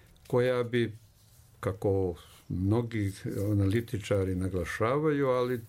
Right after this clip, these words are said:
to je, rekao bih, i opredeljenje organa i institucija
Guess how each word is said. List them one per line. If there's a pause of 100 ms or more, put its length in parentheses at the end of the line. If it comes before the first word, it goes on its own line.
(140)
to
je,
rekao
bih,
i
opredeljenje
organa
i
institucija